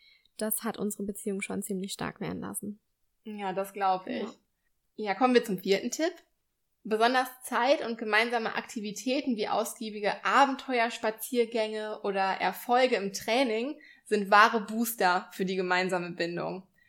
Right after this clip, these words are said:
Speaker 2: Beim Futtersuchspiel kannst du deinem Hund zum Beispiel Hilfestellung bieten und ihm die Richtung anzeigen, wo er noch Futter finden könnte. Das mache ich zum Beispiel auch bei Nala sehr gerne. Für einige Hunde ist das Gold wert für die Bindung, wenn man gemeinsam auf Futterjagd geht.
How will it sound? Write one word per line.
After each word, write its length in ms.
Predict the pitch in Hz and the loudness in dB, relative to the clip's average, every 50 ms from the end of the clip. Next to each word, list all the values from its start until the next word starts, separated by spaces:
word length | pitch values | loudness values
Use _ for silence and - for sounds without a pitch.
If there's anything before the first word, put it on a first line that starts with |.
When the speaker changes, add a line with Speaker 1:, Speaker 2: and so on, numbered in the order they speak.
| _ _ _ _ _ _ _ | _ _ _ _ _ _ _
Speaker 2:
Beim 320 | - 208 190 190 190 185 190 | 2 4 6 6 4 2 0
Futtersuchspiel 760 | 190 - 320 320 349 311 269 262 277 277 - - - 247 247 | -2 -2 2 2 2 2 2 0 -2 -4 -4 -2 -2 -2 0
kannst 320 | - 254 247 226 226 233 | 0 -2 -2 -2 -2 -2
du 20 | 233 | 0
deinem 280 | 220 214 208 208 214 | 2 2 2 0 0
Hund 180 | 220 233 233 226 | -2 -2 -2 -2
zum 120 | - 214 | -2 -2
Beispiel 240 | 202 185 190 190 196 202 | -2 -2 -2 -2 -4 -2
Hilfestellung 640 | 214 247 277 277 277 294 - - 247 240 247 240 226 | 0 2 2 2 0 -2 -2 -2 0 0 0 -2 -2
bieten 400 | 233 240 240 - - 240 226 226 | -2 -4 -4 -4 -4 -4 -4 -4
und 200 | - 208 202 - | -2 -4 -4 -2
ihm 160 | - 208 202 | -2 -2 -2
die 120 | 185 196 | -2 -2
Richtung 320 | 190 208 247 247 - 269 233 | -2 -2 -2 -2 -4 -4 -2
anzeigen, 580 | 214 214 220 220 - 240 214 208 214 208 196 | -2 -4 -4 -4 2 4 4 4 4 2 0
wo 60 | 190 190 | 0 0
er 100 | 185 180 | 0 0
noch 160 | 180 185 - | 0 -4 -4
Futter 300 | - - 254 - 320 302 | -4 -4 0 2 0 0
finden 320 | 302 - 285 285 285 277 | 2 0 -2 -2 -2 -6
könnte. 480 | 277 - 302 285 285 277 285 330 320 294 | -6 -4 -4 -2 -4 -4 -4 -4 -2 -2
Das 140 | - 208 - | -2 -2 -2
mache 160 | 196 196 208 | -2 -2 -2
ich 80 | 208 - | -4 -6
zum 100 | - 175 | -6 -6
Beispiel 220 | 180 202 - - | -6 -4 -2 -2
auch 100 | - 196 | -2 -2
bei 100 | 196 196 185 | -2 -2 -2
Nala 280 | 190 185 190 208 226 | 0 0 0 -2 -2
sehr 160 | 233 233 233 | -2 -4 -4
gerne. 340 | 226 233 240 240 247 269 285 294 _ _ _ _ _ _ _ _ _ _ _ _ _ _ _ _ _ _ | -4 -6 -6 -6 -6 -8 -8 -10 _ _ _ _ _ _ _ _ _ _ _ _ _ _ _ _ _ _
Für 220 | - - - 247 - | -10 -4 -2 0 2
einige 380 | - 226 254 285 285 294 277 | 2 2 0 0 0 0 -2
Hunde 240 | 269 269 262 262 262 | -2 -2 -2 0 0
ist 200 | 254 233 233 - | 0 0 0 -2
das 200 | 220 214 220 - | -2 -2 -2 0
Gold 260 | - 208 208 220 214 | 2 2 4 4 2
wert 160 | 214 196 190 190 | 2 2 0 0
für 160 | - 208 196 | -2 -6 -6
die 140 | 196 196 190 | -6 -6 -6
Bindung, 500 | 196 196 190 196 214 240 269 285 - 220 | -4 -4 -4 -2 -2 -2 -2 -2 -2 -2
wenn 100 | 220 214 | -2 -2
man 140 | 214 214 | -2 -2
gemeinsam 480 | 208 208 202 202 202 214 226 226 226 214 | -4 -2 0 0 2 2 2 0 0 0
auf 140 | - 202 208 | 0 -2 0
Futterjagd 560 | - 220 202 226 202 185 170 175 175 - - | -2 -4 -2 0 0 2 2 0 0 -4 -6
geht. 280 | - - 180 185 - | -6 -6 -6 -6 -8